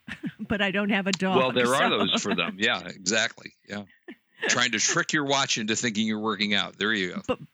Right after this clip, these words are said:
Speaker 1: but the thing is, you know, the pulse rate would all be wrong. And, and, uh,
Speaker 2: Right.
Speaker 1: but, um, it,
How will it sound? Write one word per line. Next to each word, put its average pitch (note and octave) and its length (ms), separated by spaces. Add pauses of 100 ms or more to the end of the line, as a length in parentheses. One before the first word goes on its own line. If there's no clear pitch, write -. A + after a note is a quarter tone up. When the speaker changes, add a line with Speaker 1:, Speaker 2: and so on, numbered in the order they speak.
Speaker 1:
but C4+ 180
the C4 80
thing D4 260
is, A#3 240
you A#3+ 100
know, G3 120
the F#3 100
pulse F3 320
rate D#3+ 220
would E3+ 100
all D#3+ 140
be E3 120
wrong. C#3+ 380
And, G2 220
and, A#2+ 220
uh, G2+ 40 (300)
Speaker 2:
Right. - 280 (600)
Speaker 1:
but, C4+ 340
um, B3 280 (260)
it, - 340